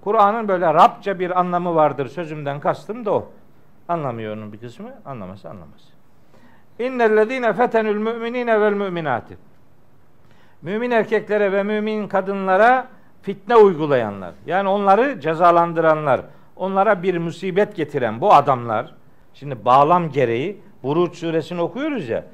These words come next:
buradaki fitne de o anlamda bir imtihan manası aramayacağız. Niye? Çünkü iman ettikleri için öldürülen insanlar var.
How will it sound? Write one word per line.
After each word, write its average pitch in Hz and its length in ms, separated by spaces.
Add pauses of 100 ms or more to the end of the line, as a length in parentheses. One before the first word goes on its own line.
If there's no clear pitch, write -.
(260)
buradaki 190 400
fitne 208 360
de 180 220 (200)
o 196 120
anlamda 208 680 (400)
bir 196 240
imtihan 202 480
manası 190 480
aramayacağız. 131 640
Niye? 233 340 (320)
Çünkü 202 280
iman 208 420
ettikleri 202 540
için 240 220
öldürülen 196 540
insanlar 180 500
var. 104 220